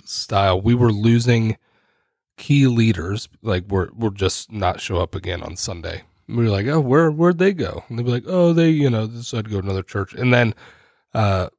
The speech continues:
fast forward ten months, and I get fired for questioning and, and asking, like, "Hey, why are we doing this? This is, like, this is not glorifying to God. We're not making disciples. We,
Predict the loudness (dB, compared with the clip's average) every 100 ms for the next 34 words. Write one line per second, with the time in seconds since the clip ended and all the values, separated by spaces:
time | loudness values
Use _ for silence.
0 | _ _ _ _ _ -2 0 0 0 0
1 | 2 0 0 -2 -2 0 0 0 -4 -4
2 | -4 -2 -6 -10 _ _ _ _ -4 -2
3 | 2 2 2 0 2 2 -2 -6 -10 -14
4 | -20 _ _ -6 -2 -2 -6 -14 _ _
5 | -6 -4 -2 -2 -2 -2 0 0 2 2
6 | 2 0 -4 -4 -12 -8 -8 -8 -14 -12
7 | -10 -2 -2 -2 -4 0 2 2 -2 _
8 | _ _ _ _ -8 -8 -4 -6 -6 -2
9 | 2 2 2 0 -4 -6 -12 -12 -14 -2
10 | 0 2 0 -2 -4 -8 -8 -8